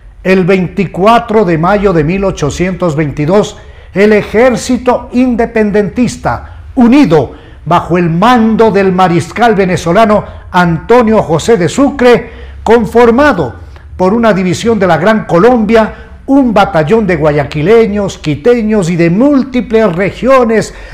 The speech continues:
de la entonces Audiencia de Quito, destacándose por su enorme valor la figura del joven cuencano Abdón Calderón, y otra división peruana,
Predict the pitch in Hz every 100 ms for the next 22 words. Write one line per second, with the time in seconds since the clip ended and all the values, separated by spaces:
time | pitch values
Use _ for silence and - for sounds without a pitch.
0 | - 196 202 185 170 - 240 269 220 214
1 | 180 170 165 226 247 - 196 165 156 285
2 | 285 269 262 - - - - - 160 170
3 | - 190 151 214 214 175 151 123 143 113
4 | - - - - 185 170 196 202 196 240
5 | 233 226 214 247 294 226 117 - - -
6 | - 135 156 156 165 175 170 156 156 151
7 | 175 156 165 156 - 185 180 185 165 135
8 | 196 165 - 156 135 147 202 196 180 -
9 | - - - - 233 262 302 294 190 156
10 | 151 160 - 185 185 156 160 190 180 180
11 | 165 -